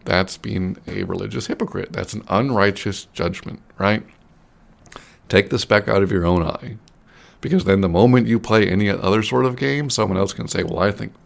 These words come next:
that game is a sin." Are you starting to see the context here now, all right?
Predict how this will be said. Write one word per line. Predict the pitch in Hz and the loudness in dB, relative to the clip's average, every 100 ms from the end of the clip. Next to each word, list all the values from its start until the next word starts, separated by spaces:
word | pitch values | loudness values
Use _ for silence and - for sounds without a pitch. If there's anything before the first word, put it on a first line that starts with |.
| - | -2
that | 110 104 - | 2 2 -2
game | - 95 - 139 _ - - - _ _ _ _ _ _ - | -8 -8 -8 -14 _ -20 -20 -20 _ _ _ _ _ _ -6
is | - - | -4 -4
a | - | -6
sin." | - - - 135 - _ _ _ _ _ _ - - _ _ _ - | -8 -10 -10 -14 -18 _ _ _ _ _ _ -20 -20 _ _ _ -10
Are | 95 | -8
you | |
starting | - 95 95 | -2 0 0
to | 107 | 0
see | - | -2
the | 101 | -2
context | 95 113 120 110 - - - | 2 4 4 2 -2 -6 -10
here | - - | -8 -8
now, | - - - | -10 -12 -6
all | |
right? | 90 95 - | 0 0 0